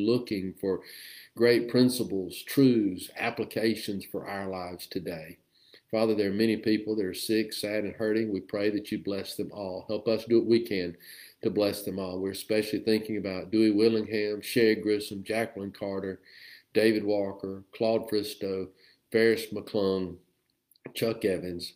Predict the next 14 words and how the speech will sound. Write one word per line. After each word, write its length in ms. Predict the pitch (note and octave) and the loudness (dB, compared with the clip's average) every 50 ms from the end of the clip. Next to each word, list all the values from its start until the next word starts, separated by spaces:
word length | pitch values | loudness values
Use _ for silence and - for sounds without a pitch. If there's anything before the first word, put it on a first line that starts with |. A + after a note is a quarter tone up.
| - | -6
We 100 | F#2+ F#2+ | -4 -4
ask 320 | G2 G#2 A2 G#2+ - - A2 | -2 0 -2 -2 -4 -4 -6
you 60 | G#2 | -6
to 80 | F#2 | -6
bless 340 | E2+ F#2 G#2 G#2+ G#2+ G#2 G#2+ | -4 -4 -2 -2 -2 -4 -4
these 220 | - G#2 G2+ F#2 - | -4 -4 -4 -4 -6
people 500 | - - F#2+ F#2 F2+ - F#2 F#2 F2 - - - - - - _ _ - | -4 -4 -4 -4 -4 -6 -8 -8 -8 -10 -14 -20 -20 -20 -20 _ _ 0
with, 300 | G2+ G2 G2 G2 - - | 2 2 2 0 -2 -4
with 240 | - G2 F#2 - - | -2 -2 -2 0 0
better 240 | G#2+ G#2+ G#2+ G#2+ G2+ | 0 2 2 2 2
days, 380 | G#2 G2 F#2 F#2+ F#2 F#2+ F2+ | 2 0 0 0 0 0 -2
better 280 | - - G2+ G2+ G2+ G2+ | -2 -2 0 0 2 0
news 440 | G2 G2 F#2+ F#2+ F#2+ G2 F#2 - - | 0 0 0 0 0 -2 -4 -8 -10
soon. 600 | - - - - A2 G2+ F#2+ F2+ F2 F2 F2 E2+ | -10 -8 -6 -2 -2 0 0 0 -2 -4 -8 -10